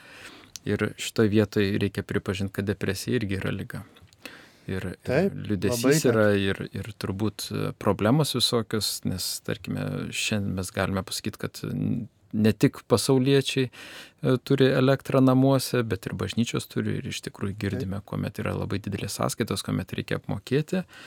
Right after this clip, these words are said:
Speaker 1: ir automatiškai turbūt, e, kunigai ne visada gali džiaugtis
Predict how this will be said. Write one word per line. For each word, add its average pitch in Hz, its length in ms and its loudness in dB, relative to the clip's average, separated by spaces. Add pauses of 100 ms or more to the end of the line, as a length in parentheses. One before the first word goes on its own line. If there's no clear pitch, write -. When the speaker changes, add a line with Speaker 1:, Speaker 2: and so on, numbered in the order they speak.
(320)
Speaker 1:
ir 123 160 4
automatiškai 104 560 -2
turbūt, 104 560 -6
e, 104 160 -2 (640)
kunigai 104 400 0
ne 104 160 0
visada 127 320 2
gali 107 320 4
džiaugtis 104 720 0